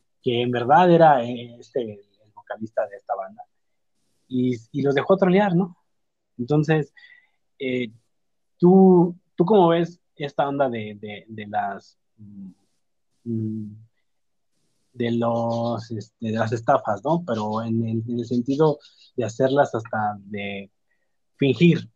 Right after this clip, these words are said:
pasar por otra persona. Eh, tú, si quisieras algo,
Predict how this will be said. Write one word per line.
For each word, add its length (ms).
pasar 320
por 140
otra 180
persona. 440
Eh, 400
tú, 300
si 180
quisieras 560
algo, 420